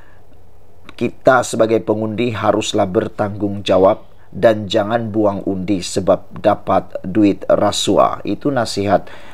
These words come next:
Mahathir kepada pengundi. Saudara-saudara sekalian, sebelum ini Mahathir mendapat lapan belas ribu undi pada tahun dua ribu lapan belas. Dua ribu tiga belas,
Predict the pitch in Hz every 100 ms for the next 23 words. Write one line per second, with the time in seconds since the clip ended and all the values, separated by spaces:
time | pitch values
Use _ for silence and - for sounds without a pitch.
0 | - 95 95 98 95 90 - - 90 85
1 | - 87 85 85 - - 104 107 107 110
2 | 107 104 107 117 110 95 113 139 - -
3 | - - 127 123 151 165 113 113 131 110
4 | 113 104 127 143 - - 117 113 120 135
5 | - 110 - 113 107 110 - 101 107 98
6 | 135 - 101 92 113 - 98 101 - 101
7 | 98 92 95 92 90 95 90 - 95 90
8 | 92 131 - - - - - - 113 120
9 | 127 165 131 104 98 95 117 143